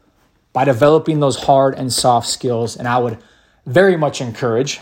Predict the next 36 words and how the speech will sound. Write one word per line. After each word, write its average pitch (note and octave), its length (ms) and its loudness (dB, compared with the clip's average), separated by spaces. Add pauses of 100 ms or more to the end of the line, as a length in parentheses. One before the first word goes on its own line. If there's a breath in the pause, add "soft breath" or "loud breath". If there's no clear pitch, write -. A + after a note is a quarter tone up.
leaning D3 280 -2
on B2+ 100 -4
the A#2 80 -6
soft C3 380 0
skill G2+ 500 -6 (560)
side G2+ 300 -2
of F#2 40 -10
the F#2 80 -12
table, - 420 -18 (640)
right? A#2 280 -8
And A#2+ 120 -6
the G2+ 60 0
hard A2+ 300 -2
skills G#2+ 280 -4
can A2 140 -10
come G#2+ 160 -8
afterwards. - 480 -10
That's B2+ 180 -2
a C3+ 60 0
great A2 300 -4
place G#2 240 -8
to - 80 -10
start. - 360 -8 (1160 soft breath)
Become G#3+ 440 2
more G#3 260 2
valuable E3 600 0
by C#3 220 0
becoming D3+ 500 -6
more D3+ 220 -2
irreplaceable. A#2+ 720 -8 (1300)
Let's - 160 -10
make C3 200 -8
that A#2+ 160 -4
an A2+ 80 -8
effort G#2 320 -6
today G2+ 400 -8